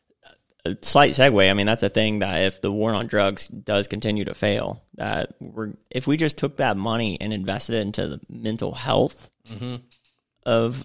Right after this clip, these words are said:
Speaker 1: America, I, I think you would see a drastic drop in homelessness and, like, all the side effects. I mean, there are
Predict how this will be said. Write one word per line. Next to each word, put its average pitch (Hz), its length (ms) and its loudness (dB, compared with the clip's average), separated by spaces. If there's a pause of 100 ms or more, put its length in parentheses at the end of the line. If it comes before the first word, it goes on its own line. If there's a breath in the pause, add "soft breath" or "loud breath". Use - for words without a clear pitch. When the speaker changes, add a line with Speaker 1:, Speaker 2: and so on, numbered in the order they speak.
Speaker 1:
America, 143 680 2 (580)
I, - 160 -4
I - 40 -2
think 139 200 -4
you 135 60 0
would 123 120 -2
see 135 160 2
a 113 40 4
drastic 117 600 0
drop 107 400 0
in 110 140 -8 (280)
homelessness 101 840 -2 (120)
and, - 500 -10 (440 soft breath)
like, 202 180 -8
all 196 220 4
the 170 160 0
side 120 300 4
effects. 117 300 0
I 117 40 0
mean, 113 180 0 (140)
there 147 180 4
are 139 400 6